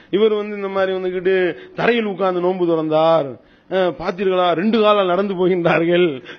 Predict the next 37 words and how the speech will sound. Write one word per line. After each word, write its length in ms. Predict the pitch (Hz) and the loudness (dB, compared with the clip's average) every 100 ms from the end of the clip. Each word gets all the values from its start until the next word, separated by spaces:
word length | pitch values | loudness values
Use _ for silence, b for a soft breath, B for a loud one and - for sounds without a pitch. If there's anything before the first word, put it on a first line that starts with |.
| - | -2
அடுத்து 560 | 202 208 180 180 175 - B | 0 0 0 -2 -4 -12 B
எதையாவது 380 | 180 208 226 214 | 0 2 4 2
இப்படி 200 | 190 202 | -2 -2
கிளப்பி 260 | 208 202 190 | -2 -2 -2
விடுறதா 300 | 175 170 160 | 0 2 2
அதுக்குன்னு? 760 | 165 151 151 170 233 180 123 - B B | 0 -2 -2 0 2 0 -4 -12 B B
அஹ், 140 | 196 180 | -2 0
பா-, 220 | 196 175 | 0 0
பாருங்கள், 400 | 190 202 196 180 | 0 0 -2 -2
பஸ்ல 320 | 165 185 233 | -2 -2 -4
போனாரு, 720 | 208 170 165 160 156 160 135 B B B | -4 -2 -2 0 0 0 -2 B B B
அப்புறம் 320 | 160 202 202 | -2 -2 -2
என்ன 140 | 208 | -4
செய்யறது? 380 | 180 180 175 185 | -2 -2 0 -2
சென்னையில 360 | - 190 196 185 | -2 -2 0 -2
இருந்து 160 | 185 | -6
பக்கத்து 280 | 170 180 185 | -6 -4 -2
ஊருக்கு 340 | 175 165 156 165 | -2 -2 -2 -2
போறதுக்கு 260 | 160 156 | -2 -2
இப்ப 280 | 165 165 165 B B | -2 -2 -4 B B
நம்ம 280 | 170 175 175 | -4 -2 0
வந்து 260 | 175 170 202 | 0 2 0
ஏரோப்ளேன்ல, 480 | 180 180 175 175 180 | 0 -4 -2 0 2
ஹெலிகாப்டர்லயா 440 | 214 175 180 156 | 0 0 -2 0
போக 140 | 160 | 0
முடியும்? 540 | 165 156 175 226 190 117 - b b - | 0 0 2 2 0 -4 -14 b b -2
பஸ்ல 240 | 160 - | -2 0
தான் 260 | 202 226 240 | -2 -2 0
போகணும். 580 | 185 175 160 170 196 190 - B - | 0 0 0 0 0 -2 -12 B -2
அதே 200 | 208 220 | 0 0
மாதிரி 320 | 220 208 202 | -2 -2 -4
வந்துகிட்டு, 220 | 202 196 | -6 -4
"என்னங்க 400 | 175 233 226 208 | -4 -2 -2 -2
இது, 260 | 196 208 214 | 0 0 0
இந்த 180 | 196 | -4
மாதிரி 280 | 202 202 196 | -4 -4 -4
வந்துகிட்டு 420 | 190 190 190 190 | -6 -6 -2 -4